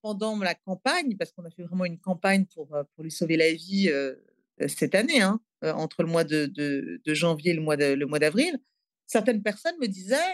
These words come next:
Oui, d'accord, euh, bah, elle a pas tué sa fille, mais elle l'a pas protégée.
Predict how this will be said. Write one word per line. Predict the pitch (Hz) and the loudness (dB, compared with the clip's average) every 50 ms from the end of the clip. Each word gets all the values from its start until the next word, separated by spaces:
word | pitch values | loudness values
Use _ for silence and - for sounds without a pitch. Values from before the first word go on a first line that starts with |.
| 339 - _ _ - | -6 -12 _ _ -4
Oui, | 226 220 294 370 370 | 2 4 4 4 4
d'accord, | 285 254 254 - 370 403 392 311 220 170 165 - _ _ _ _ _ _ _ _ _ 190 | 4 0 0 0 0 0 2 0 -2 -4 -4 -8 _ _ _ _ _ _ _ _ _ -2
euh, | 202 | 0
bah, | 180 202 202 | 2 4 4
elle | 208 220 226 | 4 4 2
a | 220 | 0
pas | 277 294 | 0 -4
tué | 285 - 285 | -6 -8 -8
sa | - - 240 | -8 -6 -6
fille, | 247 - 370 392 349 | -6 -8 -12 -6 -4
mais | 320 269 - - | -4 -4 0 0
elle | 262 269 | 2 2
l'a | 262 254 | 2 2
pas | 277 269 | 0 -2
protégée. | 269 - 262 - 233 208 165 180 190 196 | -2 -2 -2 -2 -2 -2 -4 -6 -8 -10